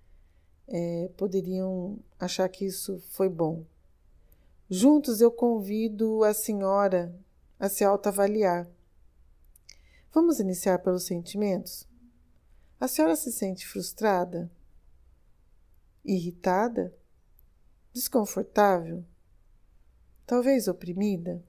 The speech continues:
A senhora quer falar?" E Veridiana disse, "Eu não consigo dizer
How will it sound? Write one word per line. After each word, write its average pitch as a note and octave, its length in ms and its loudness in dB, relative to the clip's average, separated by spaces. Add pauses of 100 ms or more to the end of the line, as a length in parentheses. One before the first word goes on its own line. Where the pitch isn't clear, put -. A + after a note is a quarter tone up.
(480)
A - 40 -18
senhora A3 240 -2
quer F3+ 160 -6
falar?" F3+ 480 -6 (1800)
E G#3 80 -2
Veridiana G#3 560 2
disse, F#3+ 480 -8
"Eu C#4+ 120 4
não E4+ 120 2
consigo C#4+ 760 0
dizer G#3+ 840 2